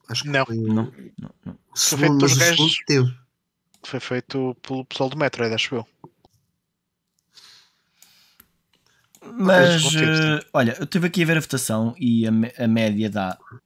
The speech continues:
Speaker 3: Masterpiece. Portanto,
Speaker 1: Yeah.
Speaker 3: aqui o nosso primeiro, Masterpiece. Acabámos por falar aqui, se calhar, muito tempo do Game Boy, mas ele merece.
Speaker 1: Nem que seja pelo
Speaker 3: <laughs>
Speaker 1: staple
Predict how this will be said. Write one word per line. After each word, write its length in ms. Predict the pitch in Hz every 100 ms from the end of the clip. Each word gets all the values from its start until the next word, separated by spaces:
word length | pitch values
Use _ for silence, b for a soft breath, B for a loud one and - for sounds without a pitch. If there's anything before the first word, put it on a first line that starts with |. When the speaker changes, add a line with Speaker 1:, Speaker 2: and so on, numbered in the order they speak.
| -
Speaker 3:
Masterpiece. 840 | 131 127 - 110 - 95 - - -
Portanto, 400 | - - 101 110 -
Speaker 1:
Yeah. 160 | 101 - _ _ _ -
Speaker 3:
aqui 180 | 113 120
o 40 |
nosso 200 | 117 107
primeiro, 420 | - 107 110 110 - _ -
Masterpiece. 640 | 107 - - 117 110 - _ b b b b -
Acabámos 380 | 120 156 160
por 100 | -
falar 340 | - 151 147 147
aqui, 180 | - 151
se 80 |
calhar, 260 | 143 143 135
muito 300 | 131 139 139
tempo 200 | 147 127
do 80 | 127
Game 200 | 131 123
Boy, 160 | 135
mas 320 | 135 127 - -
ele 140 | 190
merece. 500 | 131 113 120 - - _ _ _ -
Speaker 1:
Nem 400 | 151 170 220 208
que 60 |
seja 380 | - 170 165 170
pelo 320 | 131 170 160
Speaker 3:
<laughs> 40 | 151
Speaker 1:
staple 600 | - - 151 127 147 156